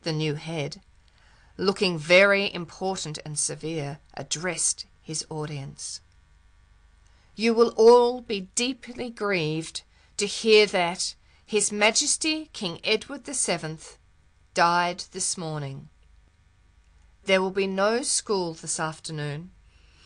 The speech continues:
but there will be a service in the chapel at four thirty." Then there came into Chips's mind that summer morning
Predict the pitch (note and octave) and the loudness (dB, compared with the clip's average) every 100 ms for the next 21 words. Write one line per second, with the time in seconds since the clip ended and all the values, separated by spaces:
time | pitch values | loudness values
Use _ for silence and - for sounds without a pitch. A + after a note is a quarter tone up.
0 | - F#3 F#3 E3 E3 E3 E3+ E3 - C4 | -4 -4 0 -2 -2 -6 -6 -2 0 0
1 | A3+ D3+ D3+ - - E3+ E3 - G3 - | 0 -2 -6 -6 -6 -10 -4 0 -2 -4
2 | F3+ F#3 _ _ _ - D#3+ - - E3+ | -14 -14 _ _ _ -8 -8 -6 -6 -4
3 | E3+ E3 - D3+ D3 C#3+ D3 - - - | -4 -6 -6 -4 -4 -8 -14 -16 -20 -20
4 | - - - - - - - - - _ | -20 -20 -20 -20 -20 -20 -20 -20 -20 _
5 | - - - F4+ G#4 G#4 E4+ - A3+ A3+ | -20 -20 -6 -2 0 -2 -6 -4 -2 -2
6 | A#3 G3 F#3 - - - - - F3 D#3 | -6 -8 -6 -4 -6 -6 -6 -6 -4 -4
7 | D#3+ D#3+ - - - G3 A3 A3+ A3 F#3 | -4 -6 -4 0 2 0 -4 -6 -6 -6
8 | D3+ C#3+ | -6 -8